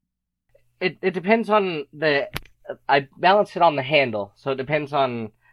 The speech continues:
the shape of the handle. But in general, unless it's an object that's sharp, it's not so much my back or anything that hurts. It's,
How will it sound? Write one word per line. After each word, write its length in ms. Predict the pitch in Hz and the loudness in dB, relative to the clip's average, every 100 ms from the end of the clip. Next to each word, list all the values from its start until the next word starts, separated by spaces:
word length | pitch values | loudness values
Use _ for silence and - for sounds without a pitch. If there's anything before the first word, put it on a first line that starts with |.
| - | -14
the 80 | 120 | -12
shape 320 | - 147 143 | -2 -2 0
of 60 | 135 | -6
the 80 | |
handle. 500 | 131 139 143 160 175 _ _ _ _ _ _ _ - _ - | -4 -4 -2 -4 -6 _ _ _ _ _ _ _ -20 _ -2
But 440 | 135 127 127 - _ _ _ | 4 4 4 0 _ _ _
in 180 | - 170 | -8 -8
general, 580 | 156 196 202 196 180 127 - _ _ - | -2 0 2 2 0 -4 -16 _ _ -8
unless 340 | 156 175 202 | -2 0 -2
it's 160 | 208 - | -6 -6
an 100 | 160 | 2
object 340 | 156 165 165 | 2 2 -4
that's 160 | 147 - | -4 -6
sharp, 560 | - - 143 151 - - _ _ _ _ _ _ | -10 0 4 2 0 -12 _ _ _ _ _ _
it's 400 | 147 143 _ _ | -6 -6 _ _
not 200 | 170 170 | -4 -4
so 100 | 180 | -2
much 460 | 170 - - - _ _ _ _ _ _ _ _ _ | -4 -4 -14 -20 _ _ _ _ _ _ _ _ _
my 140 | 143 131 | -8 -8
back 320 | 117 135 147 | 0 0 2
or 60 | 147 | -2
anything 200 | 139 143 | -4 -6
that 120 | 131 | -4
hurts. 280 | 139 139 123 | -2 -4 -8
It's, 200 | - | -20